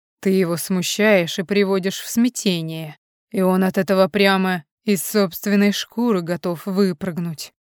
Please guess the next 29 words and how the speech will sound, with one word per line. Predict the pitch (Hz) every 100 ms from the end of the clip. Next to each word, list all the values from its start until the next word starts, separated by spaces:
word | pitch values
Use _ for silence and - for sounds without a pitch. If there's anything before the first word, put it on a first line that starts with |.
| _ _ -
"Ну | 233
и | 226
что | - 269
это | 240 214
должно | 208 202 202 208
значить?" | 185 196 208 - 202 - _ _ _ _
"Эй, | 226 202 175
Рори, | 214 220 170
да | 170
хоть | 220 302
что, | - - - 240 175 -
Риер | 233 233 277 185 170
остается | 180 - 220 226 220 214
Риером, | 220 254 180 165 156 - _
и | -
тебя | 208 247 294
ни | 285 180
при | 185
каком | 208 202 220 202
раскладе | 196 - 262 247 185
это | 180
не | 190 190
волнует". | 202 190 165 156 - - _ _ _ _
"Да | 185 190
что | 180 - 262 269
угодно", | 269 202 170 165 170 170 151 _ _ _
пожал | 196 180 190 180
плечами | 196 190 - 185 180
двоедушный. | 180 214 196 175 - 175 147